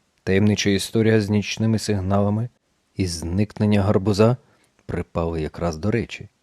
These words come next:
З'явився матеріал для розслідування. Утім,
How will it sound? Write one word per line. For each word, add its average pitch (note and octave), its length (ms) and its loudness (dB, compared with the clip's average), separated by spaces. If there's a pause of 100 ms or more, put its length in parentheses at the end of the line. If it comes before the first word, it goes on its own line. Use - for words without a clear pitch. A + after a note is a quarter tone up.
(380)
З'явився G2 560 4
матеріал A2 520 2
для G2+ 200 0
розслідування. C#2+ 800 -6 (920)
Утім, C#3+ 480 4